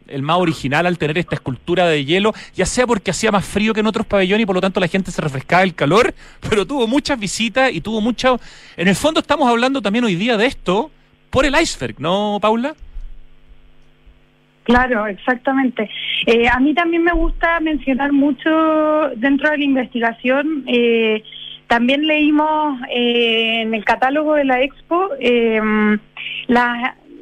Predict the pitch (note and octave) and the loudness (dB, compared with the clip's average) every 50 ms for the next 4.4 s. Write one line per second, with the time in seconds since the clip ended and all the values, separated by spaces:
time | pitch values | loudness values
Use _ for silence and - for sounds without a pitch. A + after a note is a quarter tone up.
0 | - - - - - B3 B3+ A#3+ - - B3 B3 - - D#4+ F4 F4 D#4+ D4 D4 | -20 -20 -20 -8 -2 -2 0 0 2 0 0 -2 -2 -2 0 0 0 0 0 0
1 | E4 F4 - - B3+ B3+ B3 B3 A#3+ A#3+ A#3+ A#3+ A#3+ A3+ B3 B3 A#3+ C4 C#4 C#4+ | 0 -2 -2 -2 0 2 2 4 4 4 4 2 2 2 0 0 0 0 0 0
2 | D#4 D#4 D4+ D4 C#4 - - - A#3+ A#3+ A#3 A#3+ B3 A#3 A#3+ A#3 A3+ B3+ C4 C#4 | 0 0 -2 -4 -6 -8 -6 -2 -2 -2 0 0 0 0 0 0 2 0 0 0
3 | B3+ C4+ C4+ - - B3+ B3+ C4+ C#4 B3 C#4 C#4+ D4+ D#4 E4 F4 D#4+ - - B3 | 0 -4 -6 -4 -2 0 0 0 0 0 0 0 0 2 2 0 -2 -2 -2 0
4 | B3 B3 B3 A#3+ A#3+ A#3+ A#3 A#3 | 2 2 2 2 2 0 -2 -4